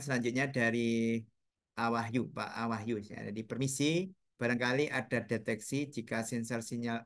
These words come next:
okupasi rel ada kerusakan atau bahkan dibongkar atau dicuri. Nah, barangkali apakah ada deteksi, ya, eh, dari sensor jik-, eh, sensor sinyal,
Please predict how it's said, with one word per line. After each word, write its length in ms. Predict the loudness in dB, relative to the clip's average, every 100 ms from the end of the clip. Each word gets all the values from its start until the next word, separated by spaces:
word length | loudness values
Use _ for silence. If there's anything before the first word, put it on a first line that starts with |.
| -10
okupasi 880 | -10 -8 -6 -6 -6 -8 -6 -6 -10 _ _ _ _
rel 320 | 0 4 4 2 -4
ada 200 | -2 -4
kerusakan 560 | -2 -4 -2 -4 -4 -6 -6
atau 400 | -8 -4 -4 -4 -8
bahkan 280 | -6 -4 -6
dibongkar 400 | -6 -8 -6 -6 -6
atau 140 | -8 -8
dicuri. 580 | -8 -6 -6 -4 -8 -10 _ _ -16 -12
Nah, 160 | -10 -12 -12
barangkali 340 | -12 -10 -6 -6
apakah 500 | -6 -8 -8 -6 -4
ada 120 | -4
deteksi, 680 | -4 -2 -4 -2 2 2 2
ya, 100 | -2 -10 -16 _ _ _ _ _ _ -10
eh, 320 | -6 -4 -4 -4
dari 200 | -4 -4 -2
sensor 300 | -2 0 -2 -4
jik-, 200 | -8 -10 -8
eh, 380 | -6 -6 -6 -6 -4
sensor 280 | -4 -2 -2
sinyal, 340 | -2 0 0